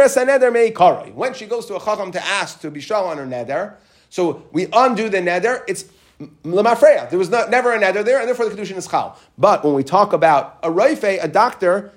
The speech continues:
cannot heal things, okay? Lemafreya. V'roife ein merapa el mikanu laba. You see, you heal the problem with the, but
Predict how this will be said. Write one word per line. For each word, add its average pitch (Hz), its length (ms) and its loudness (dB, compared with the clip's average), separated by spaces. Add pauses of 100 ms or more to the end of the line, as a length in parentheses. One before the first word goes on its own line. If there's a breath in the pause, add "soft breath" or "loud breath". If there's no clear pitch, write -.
(140 loud breath)
cannot 185 340 -2
heal 160 240 0
things, 165 420 -2 (640)
okay? 170 300 0
Lemafreya. 202 580 4
V'roife 202 280 4
ein 185 120 0
merapa 185 420 2
el 170 180 0
mikanu 139 360 -6
laba. 113 360 -8 (200 soft breath)
You 135 140 -6
see, 190 380 -12
you 151 220 -4
heal 208 220 -2
the 214 80 -4
problem 220 260 0
with 160 180 -8
the, 135 60 -18
but 202 500 2